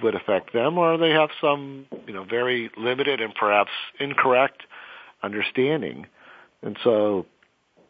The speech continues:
there's only, only, only a couple ways to fix that, and that's to provide, uh, training to employers –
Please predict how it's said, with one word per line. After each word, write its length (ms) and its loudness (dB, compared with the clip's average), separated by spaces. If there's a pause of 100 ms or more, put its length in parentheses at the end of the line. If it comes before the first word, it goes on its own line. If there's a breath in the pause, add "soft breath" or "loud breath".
(460)
there's 140 2
only, 260 4
only, 360 -2 (1120 soft breath)
only 180 0
a 60 -2
couple 240 2
ways 260 2
to 160 -8
fix 300 0
that, 260 0
and 160 -2
that's 180 0 (420)
to 120 0
provide, 540 2 (720)
uh, 340 0
training 640 0
to 100 4
employers – 640 2